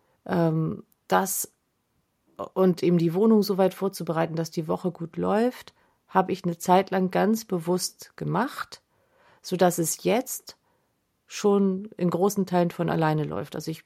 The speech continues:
habe immer noch diesen diesen Rhythmus, dass ich Sonntag guck, okay, wie kriege ich jetzt die nächste Woche hin? Was muss ich dafür tun? Wenn ich weiß, ich hab Sonntag was vor, dann denke ich entweder vorher dran oder nicht. Also es ist kein wasserdichtes System, aber es läuft eigentlich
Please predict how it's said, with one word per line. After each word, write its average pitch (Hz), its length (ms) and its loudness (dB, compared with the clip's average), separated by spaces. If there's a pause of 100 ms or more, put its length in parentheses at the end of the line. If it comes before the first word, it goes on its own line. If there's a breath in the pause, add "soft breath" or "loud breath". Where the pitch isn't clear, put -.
(140)
habe 160 220 -4
immer 208 220 4
noch 196 160 2
diesen 160 400 0 (600 soft breath)
diesen 165 180 0
Rhythmus, 247 440 2
dass 190 180 -4
ich 175 120 -6
Sonntag 180 420 2
guck, - 240 -4
okay, 170 380 -2
wie 170 220 -6
kriege 170 260 -4
ich 165 120 -10
jetzt 165 200 -6
die 156 80 -4
nächste 151 320 -4
Woche 165 220 0
hin? 220 220 0
Was 185 140 -4
muss 165 140 -2
ich 175 120 -8
dafür 165 280 -6
tun? 262 360 -2 (760)
Wenn 170 120 4
ich 170 140 0
weiß, 175 200 6
ich 175 100 -4
hab 170 120 -2
Sonntag 175 380 2
was 156 200 -6
vor, 233 400 4 (320 soft breath)
dann 147 160 -4
denke 196 240 0
ich 185 140 -6
entweder 165 300 2
vorher 190 260 4
dran 175 240 0
oder 165 200 0
nicht. 180 240 0
Also 156 140 -2
es 156 120 -8
ist - 160 -12 (160)
kein 170 220 0
wasserdichtes 165 580 -4
System, 196 480 0
aber 165 240 2
es 160 120 -6
läuft 165 300 -2
eigentlich 185 440 2